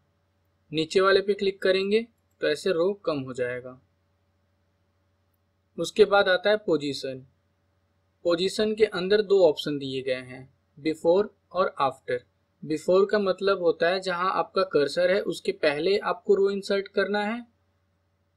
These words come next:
और आफ्टर का मतलब होता है कि जहां कर्सर है आपका या जिस सेल के अंदर आपका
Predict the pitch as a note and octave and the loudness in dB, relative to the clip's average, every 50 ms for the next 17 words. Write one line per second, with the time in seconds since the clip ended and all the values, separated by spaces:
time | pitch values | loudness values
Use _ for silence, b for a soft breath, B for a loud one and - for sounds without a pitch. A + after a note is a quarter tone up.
0 | _ _ - E3+ E3 D#3 D#3 - - F#3 F#3 F#3 G3 G3 F#3+ F#3+ F#3+ G#3 G3+ G3 | _ _ 2 4 4 4 4 2 -2 -4 -2 -2 -2 0 0 -2 0 0 0 0
1 | F#3 F#3 F#3 F3+ - F#3+ G3 G3+ G3 - G3 - - F3 D3+ D#3 E3+ F#3 F#3 - | 0 -2 -4 -2 -2 -4 -4 -4 -6 -8 -6 -2 -2 -2 0 0 -2 -4 0 2
2 | D#3+ D3 D3 - - F#3 F#3 F3+ F#3 G3 F#3+ F3 E3+ - _ - F3 F3+ G#3 - | 2 2 2 2 2 0 2 2 0 0 0 0 -2 -4 _ -4 -4 -4 -4 -6
3 | _ _ _ _ _ _ _ _ _ _ _ _ _ _ _ _ _ _ _ _ | _ _ _ _ _ _ _ _ _ _ _ _ _ _ _ _ _ _ _ _
4 | _ _ _ - D#3+ E3+ E3 E3 F#3+ F#3 - - A3+ - _ _ _ _ _ _ | _ _ _ -2 0 0 2 2 0 -2 -4 -6 -10 -12 _ _ _ _ _ _
5 | _ _ _ _ _ _ - - - F3+ F3+ F#3+ G3+ G3 - G#3+ - - D#3+ E3 | _ _ _ _ _ _ -8 0 2 4 4 4 4 2 2 0 0 0 -2 0
6 | E3 F#3 F#3 F3+ F3 - - - G3 G3+ | 2 4 4 4 2 0 -2 -2 -2 -2